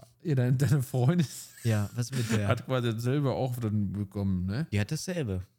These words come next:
Speaker 2: in grün.
Speaker 1: Auch an derselben Stelle dann
Speaker 2: Ähm,
Speaker 1: noch?
Speaker 2: nee, auf dem anderen Arm.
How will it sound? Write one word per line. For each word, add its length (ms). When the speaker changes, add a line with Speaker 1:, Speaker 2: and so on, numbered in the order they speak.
Speaker 2:
in 160
grün. 240
Speaker 1:
Auch 180
an 100
derselben 320
Stelle 360
dann 200
Speaker 2:
Ähm, 140
Speaker 1:
noch? 60
Speaker 2:
nee, 180
auf 100
dem 100
anderen 340
Arm. 300